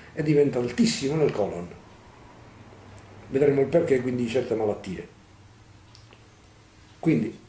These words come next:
nel livello, mm, fegato-reni il sintomo di salute è il P H dell'urina. A livello della, dei polmoni, il sintomo della salute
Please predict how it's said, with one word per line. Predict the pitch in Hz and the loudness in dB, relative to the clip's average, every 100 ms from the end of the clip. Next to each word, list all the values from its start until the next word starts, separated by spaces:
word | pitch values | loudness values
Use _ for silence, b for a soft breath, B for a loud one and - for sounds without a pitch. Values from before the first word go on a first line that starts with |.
| - | -8
nel | - 151 | 0 4
livello, | 180 170 139 131 - - - - - - | 6 6 4 2 -2 -10 -20 -20 -20 -10
mm, | 120 120 117 113 110 | -4 -2 0 0 0
fegato-reni | - 160 185 208 175 131 147 151 - - - 156 | 0 2 4 4 4 2 0 -4 -12 -20 -14 -8
il | 139 | -4
sintomo | - 190 135 139 | 0 0 0 -2
di | 156 | 0
salute | 165 127 117 120 - | 0 0 -2 -2 0
è | |
il | 139 143 | 0 0
P | 147 | -2
H | 151 139 | 0 2
dell'urina. | 117 110 98 - - - - - - - - - - - - - - B B B B - - - - - - - - | 0 -2 -8 -12 -16 -20 -20 -20 -20 -20 -20 -20 -20 -20 -20 -20 -20 B B B B -20 -20 -20 -20 -20 -20 -20 -6
A | 139 | 0
livello | 165 233 220 170 160 147 | 4 4 6 4 2 2
della, | 156 156 147 143 139 135 131 127 123 123 123 120 101 B B B B B - - - 117 117 - - - - - - | 4 4 4 4 4 4 4 4 4 4 2 0 -2 B B B B B -20 -20 -20 -16 -14 -14 -16 -20 -20 -20 -18
dei | - 160 | 0 2
polmoni, | 175 202 156 117 160 - - - - - - B B B B - | 4 4 4 2 0 -4 -12 -20 -20 -20 -20 B B B B -8
il | 165 | -4
sintomo | - 220 151 156 | 2 2 4 4
della | 196 | 4
salute | 180 165 147 151 147 - | 4 4 2 2 0 -2